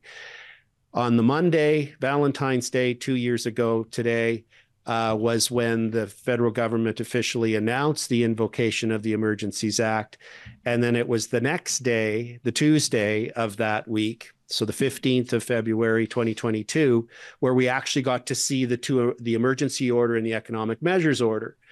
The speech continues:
So all of the leadership of the convoy assembled in a big boardroom at the top of the Sheraton Hotel, and I sat at the head table with Tamara, and I was asked to explain to them what this meant.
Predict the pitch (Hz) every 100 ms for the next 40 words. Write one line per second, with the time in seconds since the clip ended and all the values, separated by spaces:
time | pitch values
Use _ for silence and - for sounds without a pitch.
0 | - - - - - - 135 131 147 160
1 | 143 147 147 143 - 147 143 127 131 147
2 | 135 127 127 120 - 131 131 127 120 113
3 | 117 113 131 131 127 123 117 - 117 117
4 | 113 - 123 113 104 110 - 143 147 123
5 | 117 117 - 120 117 120 117 113 127 120
6 | 117 110 123 120 131 131 123 117 117 123
7 | 120 - 131 127 - 135 135 147 139 123
8 | 120 117 - 117 - 127 117 - -